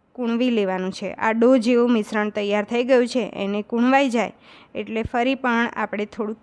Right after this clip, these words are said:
તેલ એડ કરીશું, અડધી ટીસ્પૂન જેટલું, અને સારી રીતે કૂણવી લઈશું.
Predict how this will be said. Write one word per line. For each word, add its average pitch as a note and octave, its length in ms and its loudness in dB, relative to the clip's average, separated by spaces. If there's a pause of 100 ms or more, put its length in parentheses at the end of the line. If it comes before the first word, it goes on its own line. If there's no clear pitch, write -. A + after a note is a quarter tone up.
તેલ G#3 320 -2
એડ F#3+ 280 -4
કરીશું, G3+ 460 -4
અડધી A3+ 340 -2
ટીસ્પૂન G3+ 540 -6
જેટલું, G3 400 -4 (1200)
અને G3 400 -8 (1500)
સારી G#3 320 -6
રીતે G3 300 -8
કૂણવી G#3 400 -4
લઈશું. C#4 540 -2